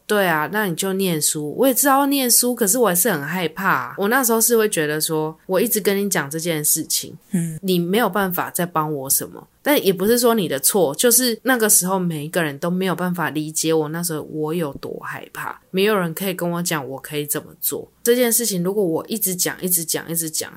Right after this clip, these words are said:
Speaker 1: 感觉会给你们带来负担。
Speaker 2: 但是那时候到底是真正害怕的点，就是不知道该不该做这个选择吗？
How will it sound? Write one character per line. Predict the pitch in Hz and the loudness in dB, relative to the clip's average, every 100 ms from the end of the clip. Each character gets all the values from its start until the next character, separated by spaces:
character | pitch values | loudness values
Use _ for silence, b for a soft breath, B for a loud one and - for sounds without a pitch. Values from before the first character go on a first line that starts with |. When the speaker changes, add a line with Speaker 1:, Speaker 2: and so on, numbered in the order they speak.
| 160 | -8
Speaker 1:
感 | 165 160 | -6 -4
觉 | 160 | -4
会 | 156 208 | -4 -4
给 | 190 165 | -2 -2
你 | 165 | -2
们 | 160 143 - | -4 -6 -4
带 | 180 147 | -2 -2
来 | 131 | -2
负 | - 160 - _ | -4 -4 -12 _
担。 | - - - _ - | -12 -12 -20 _ 2
Speaker 2:
但 | 320 | 4
是 | 302 294 | 6 4
那 | 302 294 | 6 6
时 | - | 8
候 | 196 | 6
到 | - 262 | 8 6
底 | 175 147 | 6 4
是 | 135 - 208 185 - | 4 4 4 2 4
真 | 254 | 4
正 | 240 254 | 6 6
害 | 196 233 185 | 6 4 4
怕 | - 190 | 4 4
的 | 170 160 | 4 -2
点， | - 78 - _ _ | -4 -6 -12 _ _
就 | - 269 | 2 6
是 | - | 6
不 | - 240 | 4 2
知 | - 240 | 6 8
道 | 254 233 214 | 12 12 10
该 | 202 226 220 | 8 8 8
不 | 208 | 8
该 | 196 185 | 8 8
做 | 180 160 | 6 4
这 | |
个 | 165 156 | 4 2
选 | - 160 - | 0 -4 -6
择 | - - | -8 -8
吗？ | - - | -12 -12